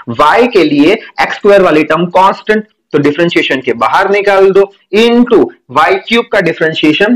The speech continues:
three y square। तो हमें answer मिल चुका है एफ़ वाई का, जो कि है थ्री एक्स स्क्वायर वाई square e raise to x square y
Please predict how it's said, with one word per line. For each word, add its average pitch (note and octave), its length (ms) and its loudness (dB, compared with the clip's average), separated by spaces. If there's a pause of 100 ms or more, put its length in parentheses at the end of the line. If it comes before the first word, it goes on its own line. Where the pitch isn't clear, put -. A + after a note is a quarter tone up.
(140)
three C3+ 300 2
y A2 500 0 (260)
square। C3 420 -4 (380)
तो E3 40 0
हमें F3+ 240 0
answer E3 360 0
मिल F#3 160 2
चुका F#3+ 240 0
है G3+ 140 -2 (100)
एफ़ E3+ 200 -4
वाई E3+ 240 2
का, F#3+ 160 0 (300)
जो E3 240 2
कि F#3 220 0
है D#3+ 260 0 (420)
थ्री F3 220 2 (480)
एक्स - 220 -6
स्क्वायर D#3+ 520 0 (400)
वाई C3+ 360 2
square C#3+ 760 -2
e F#3+ 100 0 (160)
raise C#3+ 260 0 (200)
to E3 160 4 (640)
x D#3 280 -4
square C#3 540 -2 (200)
y A#2 360 0